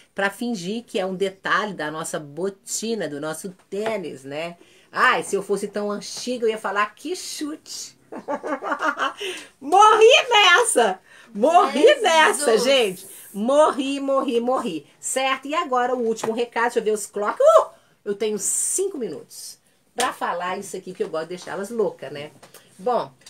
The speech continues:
Speaker 1: todo mundo que tá ligado, né,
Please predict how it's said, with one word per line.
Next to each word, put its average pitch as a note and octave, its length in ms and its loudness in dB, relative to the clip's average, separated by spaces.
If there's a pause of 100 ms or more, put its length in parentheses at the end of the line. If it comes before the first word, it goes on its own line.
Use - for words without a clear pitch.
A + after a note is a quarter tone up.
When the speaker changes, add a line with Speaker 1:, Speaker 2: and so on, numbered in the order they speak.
(140)
Speaker 1:
todo D4 360 0
mundo A3 340 -2
que D4+ 120 -4
tá A#3+ 320 2
ligado, C4 680 4 (640)
né, G3+ 320 -6